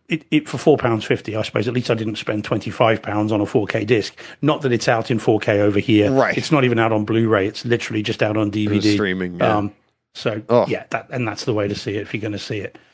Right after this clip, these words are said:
Speaker 2: That's
Speaker 1: So,
Speaker 2: a, uh,
Speaker 1: yeah, that's my lot.
Speaker 2: Nice. Good, good section of, I mean, you had a good mix there. You had good movies, bad movies, <laughs> horror movies,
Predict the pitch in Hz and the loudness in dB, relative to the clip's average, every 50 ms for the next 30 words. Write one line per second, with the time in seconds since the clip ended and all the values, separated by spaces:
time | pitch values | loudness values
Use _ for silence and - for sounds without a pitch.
0 | _ - - 151 - - 196 180 165 143 131 127 120 117 110 104 180 170 135 - | _ -4 -4 -2 2 4 4 6 6 6 6 6 6 6 6 6 6 6 4 4
1 | - _ _ 139 143 139 - - 170 151 165 185 170 - - _ _ _ _ _ | -2 _ _ -2 -2 0 0 2 4 4 4 4 2 -2 -2 _ _ _ _ _
2 | _ _ _ _ _ - 127 160 - 180 - - - - - - - - - _ | _ _ _ _ _ -10 -6 -4 -4 -4 -6 -8 -14 -14 -14 -14 -16 -18 -20 _
3 | _ _ _ _ _ _ - 175 208 214 170 139 - _ _ _ _ - 147 143 | _ _ _ _ _ _ 6 8 8 8 6 2 -10 _ _ _ _ 4 6 6
4 | 147 139 113 - - - 135 113 107 - - 117 107 101 95 90 80 80 _ _ | 6 6 2 -8 -2 0 0 0 0 -2 -6 -6 -6 -4 -6 -6 -8 -10 _ _
5 | _ _ 117 120 110 113 107 104 113 127 139 135 113 98 - 131 139 131 104 113 | _ _ -2 0 0 0 0 2 4 4 4 4 4 4 6 6 6 6 4 0
6 | 117 110 - - - - 107 87 78 76 78 87 104 117 120 113 104 87 - - | 0 0 -2 -4 -6 -4 -4 -4 -4 -6 -4 0 4 4 4 4 2 0 4 6
7 | 160 180 160 135 131 127 110 90 101 90 78 - - 139 135 139 143 135 127 120 | 6 6 6 4 2 2 2 0 -4 -6 -4 0 2 2 4 2 2 2 2 2
8 | 107 - 101 92 - - - 151 175 170 165 151 143 127 123 117 110 98 101 95 | 4 2 0 2 0 2 6 8 8 8 8 6 6 4 4 2 2 0 -2 -6
9 | 90 80 - - - | -6 -10 -12 -14 -18